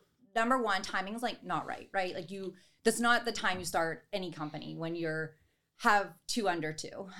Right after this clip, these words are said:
Um, but so timing wasn't perfect. I'm not from around here. I'm from three and a half hours northeast. So,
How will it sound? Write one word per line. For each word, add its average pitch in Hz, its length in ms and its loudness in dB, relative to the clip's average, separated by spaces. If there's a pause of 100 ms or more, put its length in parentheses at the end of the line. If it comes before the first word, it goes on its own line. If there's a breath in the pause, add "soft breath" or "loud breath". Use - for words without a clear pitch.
(100)
Um, 185 640 4
but 190 540 6
so 202 140 -2
timing 269 320 0
wasn't 247 280 2
perfect. 190 500 0 (100)
I'm 185 100 -2
not 240 180 4
from 240 140 0
around 170 200 0
here. 170 340 -4
I'm 185 120 -6
from 180 460 -2
three 196 120 -8
and 196 100 -6
a - 20 -4
half 190 120 -4
hours 175 300 0
northeast. 170 520 -8
So, 165 240 -2